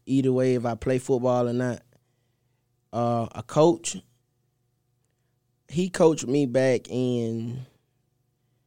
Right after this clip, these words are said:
twenty twenty, going into my senior year. Uh, Coach Steven, Corey Steven, he coached for M R A right now in Madison.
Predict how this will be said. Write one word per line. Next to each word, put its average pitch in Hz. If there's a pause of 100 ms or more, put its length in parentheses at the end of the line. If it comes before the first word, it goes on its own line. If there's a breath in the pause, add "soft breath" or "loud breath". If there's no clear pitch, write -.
(840)
twenty 139
twenty, 131
going 127
into 120
my 117
senior 120
year. 117 (1000)
Uh, 110
Coach 117 (120)
Steven, 123
Corey 127
Steven, 120 (880)
he 151
coached 127
for 113
M 127
R 123
A 139
right 123
now 117 (680)
in 117
Madison. 127